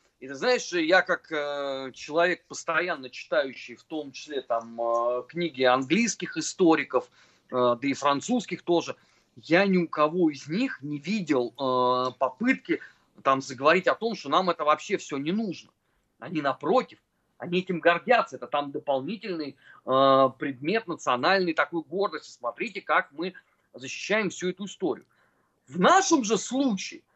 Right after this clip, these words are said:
Получается, что что бы ты, в принципе, не сделал, ты все равно не можешь угодить,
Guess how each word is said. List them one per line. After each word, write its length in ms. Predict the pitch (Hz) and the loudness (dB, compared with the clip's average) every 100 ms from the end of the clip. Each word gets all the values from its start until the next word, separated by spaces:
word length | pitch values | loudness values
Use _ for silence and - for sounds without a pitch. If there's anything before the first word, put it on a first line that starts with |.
| _ _ _ - | _ _ _ 0
Получается, 600 | 180 190 302 339 320 202 | 0 2 6 6 4 0
что 200 | - 180 | -4 -6
что 320 | - 330 311 | 0 4 6
бы 120 | 180 | 4
ты, 160 | - 208 | -2 -10
в 120 | - | -6
принципе, 580 | - 247 185 120 - 131 | -4 -2 -6 -8 -12 -6
не 240 | 170 185 | -2 -2
сделал, 640 | 131 117 165 294 170 110 _ _ _ _ _ _ _ | -4 -8 0 2 2 -2 _ _ _ _ _ _ _
ты 140 | 226 233 | 0 0
все 200 | - 170 | 4 4
равно 380 | 156 160 196 247 | 4 2 0 -2
не 160 | 180 | -2
можешь 480 | 160 156 180 180 - | -4 -6 -6 -10 -16
угодить, 680 | 160 156 143 131 156 220 _ | -12 0 0 0 -8 -12 _